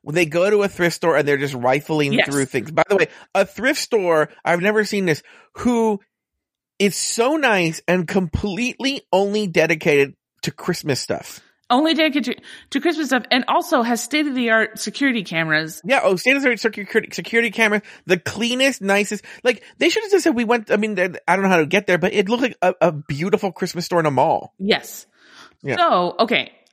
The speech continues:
Speaker 2: I'm just gonna say for, for purposes now, I believe everything that's happened so far,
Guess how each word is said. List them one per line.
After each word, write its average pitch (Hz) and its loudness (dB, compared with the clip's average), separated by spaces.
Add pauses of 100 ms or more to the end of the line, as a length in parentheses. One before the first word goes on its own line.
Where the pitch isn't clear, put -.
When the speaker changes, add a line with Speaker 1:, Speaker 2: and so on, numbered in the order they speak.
Speaker 2:
I'm 277 2
just 339 -4
gonna 311 0
say 185 0
for, 170 2 (180)
for 180 -4 (400)
purposes 185 -4
now, 147 -2
I 208 2
believe 220 0
everything 190 -2
that's 165 -4
happened 147 -4
so - -6
far, 82 -6